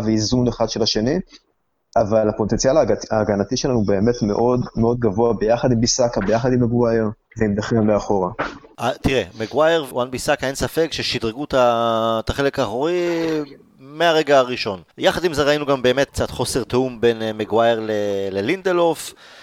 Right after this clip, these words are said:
Speaker 2: אה, צד שמאל שלנו עדיין חסר, אבל אני חושב שזה מעבר רק ל-, כלומר, הם הוסיפו,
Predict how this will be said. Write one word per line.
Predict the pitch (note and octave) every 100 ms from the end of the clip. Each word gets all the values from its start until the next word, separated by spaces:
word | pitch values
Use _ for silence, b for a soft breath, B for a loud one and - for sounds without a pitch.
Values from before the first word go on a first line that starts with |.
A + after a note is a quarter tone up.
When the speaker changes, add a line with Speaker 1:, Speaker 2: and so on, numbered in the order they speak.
| B
Speaker 2:
אה, | G#2+ G2+ G#2
צד | - B2+
שמאל | - D3+ E3
שלנו | F#3+ F3 E3 E3
עדיין | D#3 D#3+ D#3+ D#3 D3+ D3 C#3+ C#3 C3+ C3 B2
חסר, | - C#3+ A#2+ - F3+ F#3+ F3 _ B B B B -
אבל | B2 B2+ C3
אני | C3+
חושב | C#3 G3
שזה | A#3 G3 F3+
מעבר | D#3 - F3+ E3 F#3
רק | D#3+ -
ל-, | C#3+ C3+ B2 A#2 A2 - _ _ _ _ _ - - -
כלומר, | C#3 C3 B2+ -
הם | C#3+
הוסיפו, | C3 - G#3 - C4